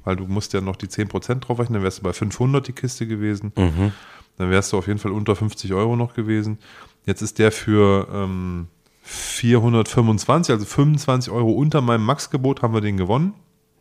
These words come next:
Speaker 1: Den Zwölfer Karton, oder ich den gewonnen. Oder ersteigert. Gewonnen, klingt so komisch. Ersteigert. Und, ähm, naja, mit Gebühren und allem drum und dran bist du dann nachher auch bei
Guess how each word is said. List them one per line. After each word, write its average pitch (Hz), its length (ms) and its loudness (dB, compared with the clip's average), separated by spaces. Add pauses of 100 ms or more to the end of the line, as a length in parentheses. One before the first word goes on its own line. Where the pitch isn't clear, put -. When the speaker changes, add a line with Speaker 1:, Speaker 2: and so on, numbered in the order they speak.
(560)
Speaker 1:
Den 117 340 -6
Zwölfer 127 300 -2
Karton, 127 340 -2
oder 104 120 2
ich 107 100 -2
den 104 160 -2
gewonnen. 107 320 0 (540)
Oder 98 160 -2
ersteigert. 123 720 0
Gewonnen, 78 480 -10
klingt 92 180 -10
so - 80 -20
komisch. 107 400 -6
Ersteigert. 113 520 0 (1000)
Und, 113 460 4
ähm, 98 560 4 (120)
naja, 87 180 2
mit 104 180 2
Gebühren 104 340 2
und 101 60 -6
allem 98 200 -2
drum 95 160 0
und 98 120 -4
dran 95 160 0
bist 101 180 -2
du 101 40 -6
dann 92 140 0
nachher 92 300 0
auch 92 140 -4
bei 87 400 -2